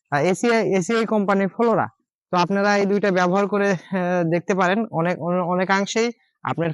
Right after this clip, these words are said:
ফুল ঝরা রোধ হবে। এবং আমাদের, আহ, গাছগুলো মাশাআল্লাহ অনেক সুন্দর হয়েছে।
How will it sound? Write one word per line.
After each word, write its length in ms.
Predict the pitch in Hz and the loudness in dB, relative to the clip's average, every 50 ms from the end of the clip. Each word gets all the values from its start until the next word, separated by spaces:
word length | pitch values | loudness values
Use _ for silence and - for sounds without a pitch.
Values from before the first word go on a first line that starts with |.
| - | -2
ফুল 160 | - 196 202 190 | -2 0 0 0
ঝরা 240 | 180 196 202 196 | 0 2 2 2
রোধ 200 | 180 180 185 180 | 2 2 2 2
হবে। 260 | 180 190 180 190 233 262 _ _ _ _ _ _ - | 2 0 0 0 -2 -2 _ _ _ _ _ _ -4
এবং 180 | 151 156 170 170 | -2 -2 0 0
আমাদের, 480 | 160 170 190 208 220 240 220 220 247 262 - - _ _ _ _ _ _ _ | 0 0 2 2 2 2 2 0 0 -2 -4 -14 _ _ _ _ _ _ _
আহ, 360 | - 135 143 143 143 143 143 147 | -4 -2 0 0 0 0 0 0
গাছগুলো 440 | 175 196 202 190 208 208 220 220 | 0 0 0 0 0 0 0 0
মাশাআল্লাহ 480 | 196 202 202 202 - - 233 226 220 208 | 2 2 2 0 0 0 0 0 2 2
অনেক 220 | 208 208 214 202 | 2 2 0 -2
সুন্দর 340 | - - 208 208 208 202 202 | -2 -4 -4 -2 -2 0 0
হয়েছে। 380 | 202 196 196 165 170 190 220 | 0 0 -2 0 0 -2 -2